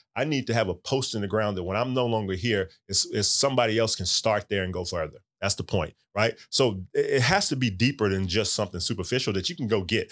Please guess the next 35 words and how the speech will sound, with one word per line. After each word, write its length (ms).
You 80
can 60
go 100
get 140
another 260
job 320
and 100
make 160
money. 200
Maybe 240
it's 100
not 140
enough, 180
but 140
you 60
can 120
make 160
money. 320
Like, 120
it, 160
it, 120
that, 160
that's 280
not 240
it. 360
That's 200
not 180
it. 180
People 280
that 140
are 80
filthy 400
rich 280
kill 240
themselves, 640